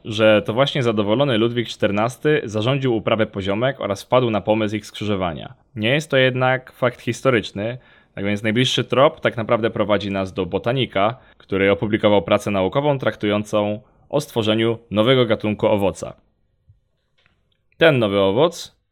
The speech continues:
czyli dzisiejsza poziomka truskawka, powstał poprzez skrzyżowanie właśnie poziomki chilijskiej i poziomki wirginijskiej. Pan, który to zrobił, nazywał się Antoine Nicolas Duchamp i w czasach rewolucji francuskiej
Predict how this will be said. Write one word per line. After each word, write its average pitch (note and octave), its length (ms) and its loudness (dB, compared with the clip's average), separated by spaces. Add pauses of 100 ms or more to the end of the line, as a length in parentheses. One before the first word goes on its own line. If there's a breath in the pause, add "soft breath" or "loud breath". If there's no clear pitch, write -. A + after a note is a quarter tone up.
(120)
czyli F#2+ 560 -2
dzisiejsza G#2+ 680 -4
poziomka G2+ 400 -4
truskawka, G2 640 -4 (360 loud breath)
powstał D3+ 520 2 (160)
poprzez G#3+ 300 -2
skrzyżowanie A#2 880 2 (460)
właśnie G#2+ 320 0
poziomki G2+ 420 -4
chilijskiej F#3+ 720 -2
i - 120 -4
poziomki A2+ 720 -2 (200)
wirginijskiej. F#2+ 800 -4 (1000 soft breath)
Pan, A3+ 200 2
który D3 240 2
to C3 100 0
zrobił, A#2+ 500 2
nazywał B2+ 420 2
się C3 300 0
Antoine D#3+ 460 0
Nicolas C3 480 2 (260)
Duchamp D#3+ 480 -2 (320)
i A#2 300 4
w - 40 -10
czasach A#2 360 -2
rewolucji A2+ 480 2
francuskiej B2 640 -2